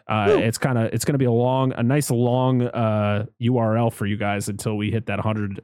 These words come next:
Speaker 1: it's a hundred subscribers, I think, and to get the
Speaker 2: Something
Speaker 1: custom
Speaker 2: like
Speaker 1: U R L.
Speaker 2: that.
Speaker 1: So, hey, get us to that hundred subs so we can get the, the, our custom U R L, so that it'll be easier for you guys to
Speaker 2: Right.
Speaker 1: go to the channel. Also,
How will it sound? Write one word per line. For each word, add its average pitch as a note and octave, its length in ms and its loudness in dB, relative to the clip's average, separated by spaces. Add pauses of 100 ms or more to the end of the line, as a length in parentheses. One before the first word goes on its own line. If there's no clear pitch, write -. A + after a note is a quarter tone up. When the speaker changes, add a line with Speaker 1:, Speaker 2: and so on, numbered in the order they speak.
(160)
Speaker 1:
it's C3 300 -6
a B2 40 -2
hundred D#3+ 320 -2
subscribers, F3 540 -2
I F#3 80 0
think, F#3+ 240 -6
and D3 200 -4 (120)
to - 120 -4
get D3 180 -4
the C3+ 160 -2
Speaker 2:
Something D3 220 -2
Speaker 1:
custom - 140 -2
Speaker 2:
like D3 60 2
Speaker 1:
U D#3 80 2
R D3 120 0
L. E3 40 -2
Speaker 2:
that. E3+ 320 -10
Speaker 1:
So, G3 160 0
hey, G3 340 -2 (680)
get C4 100 0
us D4+ 120 -4
to D#4 100 0
that D4+ 200 0
hundred C#4+ 300 0
subs C#4 320 0
so F#3+ 100 -2
we G3+ 80 2
can G3 160 0
get G#3 200 -2
the, F#3 400 2 (260)
the, - 140 -10
our D3+ 100 0
custom E3 380 -2
U E3 100 2
R D#3 160 2
L, D#3 180 2
so A#2 220 0
that A2+ 80 2
it'll A2+ 120 2
be A#2+ 120 0
easier C3+ 260 2
for C3+ 120 -2
you B2+ 40 2
guys C3 180 2
to C3+ 100 2
Speaker 2:
Right. - 40 0
Speaker 1:
go D3 120 2
to C#3+ 100 0
the B2 80 -2
channel. D#3 420 -2 (540)
Also, D#3+ 640 2